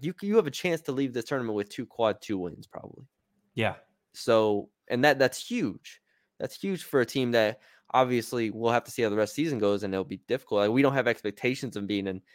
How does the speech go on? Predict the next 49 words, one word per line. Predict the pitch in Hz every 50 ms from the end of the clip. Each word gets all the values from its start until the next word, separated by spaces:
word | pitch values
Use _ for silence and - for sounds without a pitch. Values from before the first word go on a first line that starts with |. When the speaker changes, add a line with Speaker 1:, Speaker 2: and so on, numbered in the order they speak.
| _ _ _ _ _
Speaker 1:
at-large | 113 110 - - 87 101 104 101 98 95 98 101 -
bid, | 131 151 170 147 120 117 107
but | - 107 104 98 98 - - _ _ _ _ _ _ _ _ _
if | 131 120 -
North | 147 139 120 -
Texas | - 139 120 - - 113 104 101 -
could, | - - - 170 175 143 113 107 139 - _ _ _ _
you | 139 135
know, | 113 98 92 95 104 - _
win | 113 110 127 131 120 110
two | - - 123 113
games | 107 110 107 107 101 107
in | 98
this | 95 - -
tournament, | 147 143 135 117 101 95 95
they, | 107 104 104 101 - - _ _ -
you | 110 113 110 104
are | 101 95
putting | - 120 107 98
yourself | 95 - 104 95 -
in | 92 90
position | - - 117 107 - - 90
to | - -
be, | 104 95 92 92 101 110 - _ _ _ _ _ _ _ -
uh, | 95 90 87
an | 87 101 98
at-large | 90 101 85 85 98 95 95 92 117
bid | 131 101 98 98 92
if | - -
you | 104 92
can | 104 101 95 95
go, | 92 101 92 90 92
you | 98 95 95 95
know, | 82 78 95 113 117 -
something | - - - 101 - - 95 95
really | 95 95 92 90 95 95
good | - 87 82
in | - -
conference, | - 107 101 87 - - - - - -
which | 117 120 127
is | 156 147 127 - - - - - _ _
a | - 143
long | 151 151 147
ways | 147 139 123 120
away. | 117 117 117 113 110 110
But | 107 - 104 101 98 - - _ _ _ _ -
if | 113 131
nothing | 147 143 139 147 131
else, | 127 117 113 107 - - - -